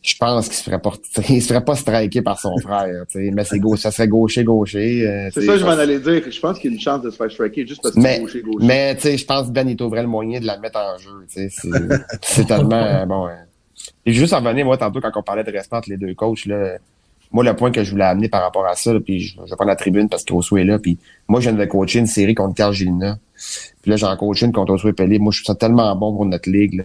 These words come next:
Speaker 1: que ces gars-là, ils s'impliquent, puis qu'ils donnent, oh, tu sais, c'est, c'est, c'est quoi le, je sais c'est quoi le nombre de d'heures qu'on met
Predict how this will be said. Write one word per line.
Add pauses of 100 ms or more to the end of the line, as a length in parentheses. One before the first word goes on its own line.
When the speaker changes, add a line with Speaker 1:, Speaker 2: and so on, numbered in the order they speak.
Speaker 1:
que
ces
gars-là,
ils
s'impliquent, (480)
puis
qu'ils
donnent,
oh,
tu
sais,
c'est,
c'est,
c'est
quoi
le, (100)
je
sais
c'est
quoi
le
nombre
de
d'heures
qu'on
met